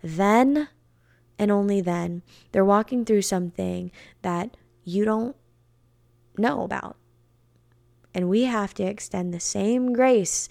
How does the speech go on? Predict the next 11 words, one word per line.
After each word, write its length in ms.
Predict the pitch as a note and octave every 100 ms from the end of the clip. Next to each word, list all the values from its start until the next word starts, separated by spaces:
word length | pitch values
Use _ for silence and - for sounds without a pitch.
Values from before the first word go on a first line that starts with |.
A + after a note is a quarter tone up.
| - -
to 140 | - -
all 240 | G3 G3 A3
those 240 | A3+ A3+
around 480 | G#3+ G3+ G3 G#3+ G#3
us 320 | F#3 F#3+ - - - -
that 320 | F#3+ - F#3
we 360 | G#3 G3+ G3+ G3 _
receive 540 | - F#3 - A3+ A3 -
from 260 | - F#3+
God. 480 | E3+ F3+ A3 G#3+ - - _ _ _ -
And 320 | E3 E3